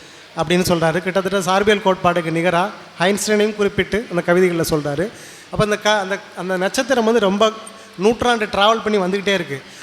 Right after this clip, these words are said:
அதோட டிராவலை தான் நம்ம பார்க்குறோம். அப்-, இப்ப அது ஒளிர்ந்துட்டு இருக்கு. ஆனா அது ரொம்ப காலத்துக்கு முன்னாடி செத்துப்போச்சு. செத்துப்போன அந்த நட்சத்திரத்தை இன்னைக்கு, இன்னி டேல வந்து நம்ம பார்த்துட்டு இருக்கோம், அது உயிரோடு இருக்கிற மாதிரி. இது மாதிரியான விஷயங்களை வந்து ஒரு கவிதையில, ஒரு புனைவு வெளியில டீல் பண்ண முடியுங்கிறத வந்து நம்முடைய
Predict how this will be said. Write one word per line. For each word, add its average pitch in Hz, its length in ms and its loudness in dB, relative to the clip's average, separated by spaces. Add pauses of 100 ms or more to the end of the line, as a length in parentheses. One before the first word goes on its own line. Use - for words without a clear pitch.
(120)
அதோட 196 260 4 (140)
டிராவலை 226 220 4
தான் 240 80 2
நம்ம 208 340 0
பார்க்குறோம். 196 320 2
அப்-, - 340 -6
இப்ப 240 300 -2
அது 240 300 2 (120)
ஒளிர்ந்துட்டு 214 340 2
இருக்கு. 170 160 0
ஆனா 180 140 2
அது 196 280 2 (360)
ரொம்ப 208 240 2
காலத்துக்கு 226 400 2
முன்னாடி 196 220 2
செத்துப்போச்சு. 196 460 -2 (680)
செத்துப்போன 240 540 4
அந்த 208 160 2
நட்சத்திரத்தை 220 640 0
இன்னைக்கு, 233 600 0
இன்னி 196 120 -4
டேல 202 300 2
வந்து 202 240 4
நம்ம 190 220 0
பார்த்துட்டு 175 180 2
இருக்கோம், 185 220 0
அது 165 100 0
உயிரோடு 180 280 2
இருக்கிற 156 240 -4
மாதிரி. 143 240 -6 (520)
இது 214 180 4
மாதிரியான 247 360 6
விஷயங்களை 220 580 2
வந்து 196 540 0 (380)
ஒரு 196 200 0
கவிதையில, 208 600 4
ஒரு 180 180 0
புனைவு 233 600 4
வெளியில 190 380 0
டீல் 214 200 2
பண்ண 208 180 0
முடியுங்கிறத 208 560 0
வந்து 170 360 2
நம்முடைய 151 460 0